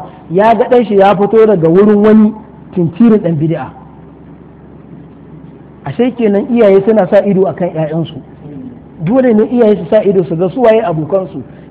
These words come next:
ina suke shiga, ina suke fita. In ba ka ba sai mutum ɗan shi zai zama ɗan wiwi bai sani ba,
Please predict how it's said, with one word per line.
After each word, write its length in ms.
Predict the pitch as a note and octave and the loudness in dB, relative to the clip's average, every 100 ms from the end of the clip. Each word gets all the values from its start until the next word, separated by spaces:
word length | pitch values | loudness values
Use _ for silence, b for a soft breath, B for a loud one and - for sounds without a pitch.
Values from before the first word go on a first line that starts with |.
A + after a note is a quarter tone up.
| - | -4
ina 240 | F#3 G3 A#3+ B3+ A#3+ | 0 4 6 6 4
suke 260 | B3+ B3 G3 | 0 0 0
shiga, 300 | F3+ G#3 G3+ | 2 2 4
ina 160 | F#3+ F#3 | 2 0
suke 200 | - D#3+ | -2 -6
fita. 280 | - D3 - - - - - - - - - - - A#3 | -6 -12 -12 -20 -20 -20 -20 -20 -20 -20 -20 -20 -16 -4
In 80 | C4 | 0
ba 80 | C4 | 0
ka 80 | A#3+ | 2
ba 140 | A#3 A3+ | 0 0
sai 100 | C4+ | -2
mutum 260 | B3+ B3+ C4+ | -2 -2 -2
ɗan 160 | A#3 | -2
shi 160 | G3+ G#3+ | -2 -2
zai 180 | G#3+ G#3 | 0 0
zama 300 | G#3 G#3 G3+ A3+ | 2 2 0 0
ɗan 120 | G#3+ | 0
wiwi 300 | A3 G#3 G#3 | 2 2 2
bai 120 | E3 - | 0 -2
sani 180 | F3 | -4
ba, 160 | C#3 A2 | -4 -8